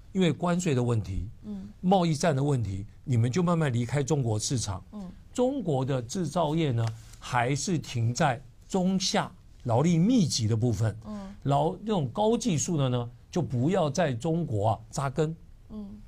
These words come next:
Speaker 1: 让中国的这个产业呢，还是停在，就像经济改革开放过去呢，二十年前一样就好了，对不对？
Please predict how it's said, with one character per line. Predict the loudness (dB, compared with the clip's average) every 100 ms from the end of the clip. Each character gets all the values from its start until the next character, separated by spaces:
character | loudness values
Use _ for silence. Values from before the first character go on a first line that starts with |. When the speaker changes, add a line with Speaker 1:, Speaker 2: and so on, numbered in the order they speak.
| -4
Speaker 1:
让 | 2 2 2
中 | 0 0 2
国 | 2 2
的 | 2
这 | 0
个 | -2
产 | -4 -4 -4 0
业 | 2 2
呢， | 0 -4 -8 -20
还 | -12 -2 0
是 | 0
停 | -2 -2
在， | 0 -2 -4 -18 -20 -6
就 | -2
像 | 0 0
经 | 0
济 | -2
改 | 0 -2
革 | -2
开 | -2
放 | 0 0 -2 -8 -20 -20 -12
过 | 0 0
去 | 2 2
呢， | 2 0 -6 -20 -20 -2
二 | 0
十 | 0
年 | -2 -2
前 | -2 -2
一 | 0
样 | -2 -4 -16 -20 -20 -20 0
就 | 0
好 | 2 2
了， | 2 0 -10 -20 -20 -20 0
对 | 4
不 |
对？ | 4 2